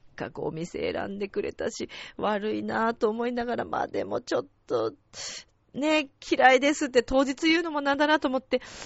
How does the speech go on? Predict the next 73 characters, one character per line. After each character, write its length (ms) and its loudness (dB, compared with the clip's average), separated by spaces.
「ご 120 -2
め 140 -2
ん 100 -2
ね、 100 2
あ 140 2
の、 160 -2
相 260 2
変 120 2
わ 60 4
ら 120 6
ず 80 2
私 320 0
ネ 160 8
ギ 120 2
が 140 8
あ 60 4
ん 60 0
ま 100 2
り 80 2
好 60 -14
き 180 -14
じ 80 2
ゃ 40 2
な 140 2
い 60 -2
ん 120 -6
だ 140 4
け 160 2
ど、 380 6
他 380 0
に 120 2
も 140 0
ネ 160 6
ギ 140 0
以 40 -2
外 140 4
に 80 0
も 100 -2
料 160 2
理 100 0
あ 80 2
る 100 -2
よ 100 -4
ね」 180 4
っ 40 2
て 180 -4
メ 160 -8
ー 40 -8
ル 100 -6
送 140 -14
っ 40 -18
た 160 -6
ら、 140 -4
「い 40 -2
や、 180 2
こ 140 -2
の 80 0
店 240 0
は 100 0
ネ 140 2
ギ 100 -2
だ 120 -2
け 100 -2
で 140 0
す」 100 4
み 80 6
た 100 4
い 20 12
な 140 4
感 180 4
じ 160 -10
で。 260 2
<laughs> 720 -14